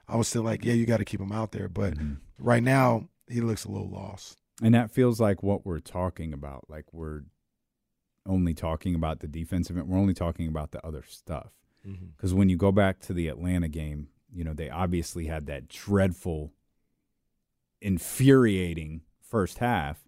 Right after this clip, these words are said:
Speaker 1: Mm-hmm.
Speaker 2: And then Kevin Huerter plays four minutes in the second half. He was two of three in those four minutes.
Speaker 1: Mm-hmm.
Speaker 2: So this isn't about him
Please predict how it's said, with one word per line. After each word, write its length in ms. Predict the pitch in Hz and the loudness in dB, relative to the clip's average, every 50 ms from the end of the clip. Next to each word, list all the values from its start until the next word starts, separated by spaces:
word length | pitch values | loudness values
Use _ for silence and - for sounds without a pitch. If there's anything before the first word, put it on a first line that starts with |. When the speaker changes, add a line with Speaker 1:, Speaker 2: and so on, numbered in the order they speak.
| _ _ _ - | _ _ _ -20
Speaker 1:
Mm-hmm. 300 | 95 90 90 90 87 82 - _ _ | -20 -20 -20 -20 -20 -20 -20 _ _
Speaker 2:
And 240 | - 107 107 104 104 | 2 4 6 8 8
then 640 | 107 107 107 104 104 104 101 95 95 92 87 80 - - _ _ _ _ _ _ _ _ _ _ _ _ _ _ _ _ _ _ _ _ _ _ _ _ _ _ _ _ _ _ _ _ _ _ _ | 6 6 4 4 4 4 4 4 4 2 0 -2 -6 -12 _ _ _ _ _ _ _ _ _ _ _ _ _ _ _ _ _ _ _ _ _ _ _ _ _ _ _ _ _ _ _ _ _ _ _
Kevin 240 | - 135 127 120 113 | 2 2 4 6 6
Huerter 200 | 117 131 123 - | 6 6 4 2
plays 260 | - 113 101 92 - | 2 0 0 0 -2
four 340 | - - - 123 120 120 107 | -4 -6 -2 2 4 4 6
minutes 440 | 101 104 117 117 101 82 - - - | 6 4 4 4 2 0 -4 -8 -8
in 100 | 90 80 | -8 -8
the 80 | 80 | -8
second 380 | - - 151 147 143 - 78 69 | -6 -2 -2 -2 -2 -4 -8 -10
half. 260 | 73 62 - - - _ _ _ _ _ _ _ _ _ _ _ _ _ | -10 -12 -14 -20 -20 _ _ _ _ _ _ _ _ _ _ _ _ _
He 100 | - 170 | 2 4
was 160 | 160 131 - | 4 4 2
two 240 | - - - 233 185 | 0 -4 0 2 2
of 120 | 135 107 - | 2 2 0
three 240 | - 151 151 135 | 0 2 4 4
in 80 | 113 98 | 4 4
those 180 | 92 85 82 - | 2 0 -2 -6
four 240 | - - 98 92 | -8 -4 -2 0
minutes. 480 | 90 98 107 90 67 - - - - - 98 | 2 2 2 0 -2 -6 -14 -20 -20 -20 -18
Speaker 1:
Mm-hmm. 120 | 98 98 87 82 _ _ _ _ _ _ _ | -18 -18 -18 -20 _ _ _ _ _ _ _
Speaker 2:
So 140 | - 156 | 2 4
this 220 | 151 156 170 - - | 6 6 6 6 6
isn't 220 | 196 175 160 160 | 4 4 6 4
about 500 | 135 117 113 123 127 131 127 120 - - - | 4 4 4 4 4 4 4 2 0 -4 -2
him 540 | 107 117 117 113 107 101 95 90 85 76 | 2 2 4 4 4 2 2 0 -2 -4